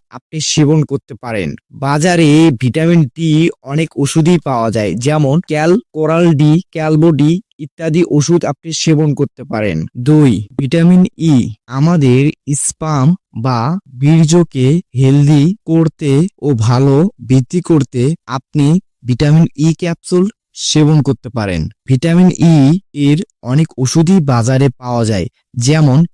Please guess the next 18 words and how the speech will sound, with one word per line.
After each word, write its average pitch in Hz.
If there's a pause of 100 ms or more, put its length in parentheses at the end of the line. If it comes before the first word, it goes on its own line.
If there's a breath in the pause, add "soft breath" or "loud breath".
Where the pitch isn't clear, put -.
(140)
ই 170
ক্যাপ 175 (160)
চারশো, 151 (240)
দুইশো 147 (160)
ইত্যাদি 160
ওষুধ 135
আপনি 123
সেবন 147
করতে 117
পারেন 107 (320)
ডাক্তারের 156
পরামর্শ 135
নিয়ে। 110 (180)
তিন, 147 (180)
আয়রন। 147 (180)
সাধারণত 147 (360)
আয়রন 139 (140)
টেস্টন 180